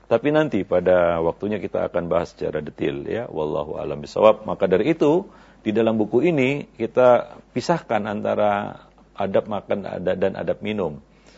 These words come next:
Ada adab makan dan minum, ada adab ma-, adab minum secara khusus,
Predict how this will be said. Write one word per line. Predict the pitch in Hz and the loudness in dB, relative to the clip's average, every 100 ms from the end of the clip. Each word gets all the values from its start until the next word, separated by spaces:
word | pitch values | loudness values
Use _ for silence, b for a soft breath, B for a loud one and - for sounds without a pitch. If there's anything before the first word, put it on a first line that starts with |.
| b b 123 | b b 2
Ada | 135 160 147 | 6 8 8
adab | 131 131 | 6 4
makan | 127 117 131 | 2 4 4
dan | 113 110 | 4 2
minum, | 117 113 82 78 - | 0 0 -2 -6 -6
ada | 127 - | -2 0
adab | 135 - - | 0 -2 -2
ma-, | 135 127 | -2 -2
adab | - 120 107 | 0 2 2
minum | 139 151 180 | 0 -2 -2
secara | 151 - 113 107 | -4 0 0 0
khusus, | 113 - 82 - - - | -2 -4 -6 -8 -18 -20